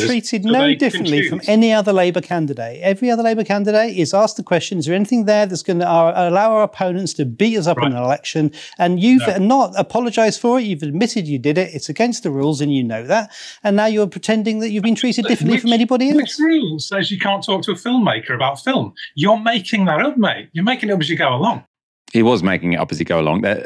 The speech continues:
Speaker 3: there is no rule that you can't have a conversation with Ken Loach about films. Um, what I found more frustrating than that terrible guest, actually, I had no idea who he was.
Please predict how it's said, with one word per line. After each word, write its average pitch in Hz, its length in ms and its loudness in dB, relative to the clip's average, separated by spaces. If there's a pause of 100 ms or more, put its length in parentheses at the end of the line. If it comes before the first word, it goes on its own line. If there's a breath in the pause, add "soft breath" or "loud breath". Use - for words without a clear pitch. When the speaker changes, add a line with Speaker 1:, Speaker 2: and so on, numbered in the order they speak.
(140)
Speaker 3:
there 110 200 2
is 110 140 2
no 101 160 2
rule 87 500 2 (120)
that 92 100 -2
you 92 140 2
can't 90 360 0 (140)
have 85 220 -2
a 80 120 0
conversation 82 560 -2
with 78 140 -4
Ken 85 160 -4
Loach 80 300 -2
about 80 280 -4
films. 78 460 -4 (300 loud breath)
Um, 151 400 2
what 190 320 2
I 175 80 2
found 147 180 0
more 131 140 4
frustrating 107 500 0
than 90 140 2
that 87 220 -4 (300)
terrible 92 340 -2
guest, - 280 -10
actually, 80 140 -10
I - 20 -6
had 85 100 -4
no 98 220 0
idea 71 140 -2
who 71 120 -8
he 67 80 -4
was. 76 320 -8